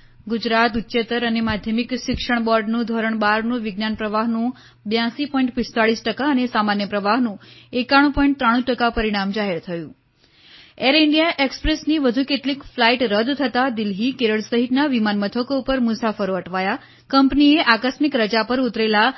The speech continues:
પચીસ કર્મચારીઓને બરતરફ કર્યા. અને હવામાન વિભાગ દ્વારા ગુજરાત સહિતના કેટલાક ભાગોમાં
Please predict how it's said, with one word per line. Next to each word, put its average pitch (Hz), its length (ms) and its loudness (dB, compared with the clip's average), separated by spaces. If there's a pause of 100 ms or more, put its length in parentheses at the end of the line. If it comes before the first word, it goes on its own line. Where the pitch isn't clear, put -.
(340)
પચીસ 285 380 0
કર્મચારીઓને 247 720 2
બરતરફ 208 520 -2
કર્યા. 151 320 -6 (760)
અને 226 260 2
હવામાન 208 440 0
વિભાગ 226 380 0
દ્વારા 277 280 0
ગુજરાત 226 420 0
સહિતના 233 500 0
કેટલાક 202 340 -2
ભાગોમાં 220 600 0